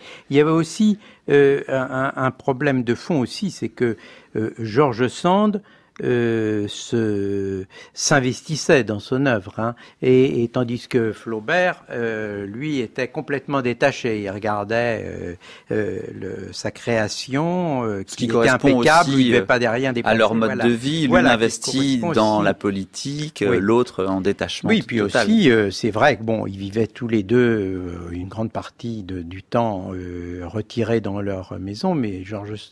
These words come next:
Speaker 1: euh, Flaubert était tout seul, renfermé à Croisset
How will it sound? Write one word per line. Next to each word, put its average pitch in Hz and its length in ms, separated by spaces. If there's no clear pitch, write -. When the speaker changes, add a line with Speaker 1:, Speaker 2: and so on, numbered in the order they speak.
Speaker 1:
euh, 104 160
Flaubert 120 460
était 101 220
tout - 160
seul, 117 440
renfermé 110 640
à 95 80
Croisset - 400